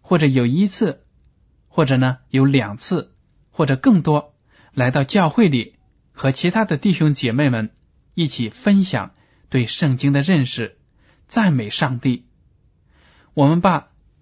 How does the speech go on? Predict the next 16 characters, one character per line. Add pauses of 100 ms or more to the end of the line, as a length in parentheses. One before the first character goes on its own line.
地
上
的
教
会
呢， (500)
也
看
成
我
们 (320)
在
地
上 (540)
一
个